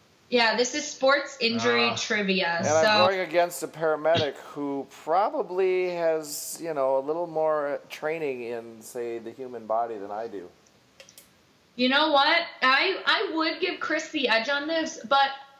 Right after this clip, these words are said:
Speaker 1: I will say I got these questions. I totally plagiarized, stole these questions from a WebMD sports quiz.
Speaker 3: Okay.
Speaker 1: And I was just like, "Oh, I'll take this quiz. Like, it'll be super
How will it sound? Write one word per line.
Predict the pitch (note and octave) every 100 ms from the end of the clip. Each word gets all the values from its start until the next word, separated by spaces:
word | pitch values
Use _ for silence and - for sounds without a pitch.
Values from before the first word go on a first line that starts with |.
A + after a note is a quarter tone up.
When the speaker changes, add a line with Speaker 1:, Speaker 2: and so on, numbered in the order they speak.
| - - - -
Speaker 1:
I | C4+
will | D#4
say | E4+ D4 C#4+
I | C#4 C4
got | A#3+ F4
these | D4 D4+
questions. | - C4+ C4+ C#4+ C4
I |
totally | - C#4 C#4 C#4 C4+ A#3 G#3+
plagiarized, | - A#3+ G#3+ A#3 A3 G#3+
stole | - - G#3+ G#3+ G#3+
these | A3 G#3 -
questions | G3 G3 - G#3+ G#3+ A3+ - - - _
from | - A3 -
a | G#3+
WebMD | G3+ G3 G3+ G3 G#3+ G#3+ F#3+ F#3+ F#3+ G3+
sports | - F#3 F#3+ F#3+
quiz. | - C#4 C#4 D4 -
Speaker 3:
Okay. | A2+ B2 D3+ - - - _ - -
Speaker 1:
And | A#3+ A#3+ A#3+
I | A#3+ B3
was | C4
just | - B3+
like, | C#4 C4+
"Oh, | E4
I'll | E4+
take | D#4 D4 -
this | C4
quiz. | - - F#3+ G3 G3
Like, | G#3+ G3+
it'll | A#3 B3 A#3+
be | A#3
super | - A#3 A#3